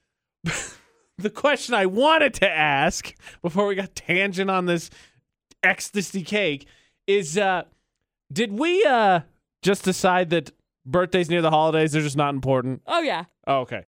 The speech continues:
Speaker 1: I am the oldest of four, and my youngest sister's birthday was yesterday, and my brother's birthday is today.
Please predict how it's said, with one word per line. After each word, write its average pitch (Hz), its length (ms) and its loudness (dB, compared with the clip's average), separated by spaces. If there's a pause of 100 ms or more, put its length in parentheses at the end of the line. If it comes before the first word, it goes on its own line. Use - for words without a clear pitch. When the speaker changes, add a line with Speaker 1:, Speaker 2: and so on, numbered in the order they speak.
(160)
Speaker 1:
I 214 440 6
am 160 260 0
the 156 100 -2
oldest 165 420 0
of 139 120 0
four, 117 680 -2 (120)
and 135 140 -6
my 135 100 0
youngest 175 400 -2
sister's 170 360 -2
birthday 156 360 0
was 139 240 -2
yesterday, 143 720 0
and 131 120 -4
my 123 120 -4
brother's 170 380 0
birthday 139 460 0
is 123 280 -6
today. 113 640 -4